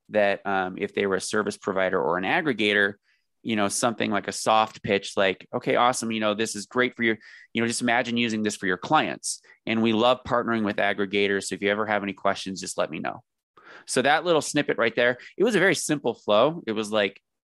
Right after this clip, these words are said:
a handful of steps. I got an email just to deliver the slides through email. And then I had a question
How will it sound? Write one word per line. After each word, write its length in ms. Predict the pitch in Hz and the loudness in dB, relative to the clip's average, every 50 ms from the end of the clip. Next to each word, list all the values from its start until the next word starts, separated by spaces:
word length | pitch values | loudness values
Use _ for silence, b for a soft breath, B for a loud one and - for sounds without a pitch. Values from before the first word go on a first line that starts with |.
| _ _ _ _ - - | _ _ _ _ -20 -20
a 60 | - - | -14 -6
handful 380 | 107 110 120 117 - 117 113 | -4 -4 -4 -2 -2 0 0
of 60 | 104 | 0
steps. 340 | - - 120 110 110 - - | 0 0 0 0 0 0 0
I 80 | 98 101 | -2 0
got 200 | 95 98 98 98 | 0 0 0 -2
an 160 | 101 - - | -2 -4 -4
email 500 | 120 127 131 135 131 127 127 131 127 b b b b b b b b - | -2 -2 0 2 2 2 2 2 0 b b b b b b b b -6
just 280 | 101 113 123 123 - - | -2 -2 -2 0 -2 -6
to 60 | 123 | -4
deliver 380 | 110 113 107 110 110 110 117 | -2 0 0 2 2 2 0
the 80 | 107 104 | 0 0
slides 420 | 101 - - 101 101 104 101 - | -2 -2 0 0 0 0 0 -4
through 180 | - - 101 95 | -8 -14 -12 -10
email. 480 | - 98 98 107 120 131 151 165 165 _ _ _ _ _ _ b b b b b b b b _ - | -8 -6 -4 -2 0 0 0 -2 -4 _ _ _ _ _ _ b b b b b b b b _ -4
And 220 | 113 113 113 110 | -2 -2 0 0
then 140 | 113 110 107 | 0 0 2
I 140 | 107 107 107 | 2 0 0
had 560 | 104 107 104 101 101 101 98 98 98 104 - - _ _ - | 0 0 0 0 0 2 0 0 -2 -4 -6 -10 _ _ -4
a 100 | 92 95 | -4 -4
question 760 | - - - 107 110 - - - 107 107 104 101 104 104 101 | -2 0 0 0 0 0 -4 -4 -4 -4 -4 -4 -6 -6 -8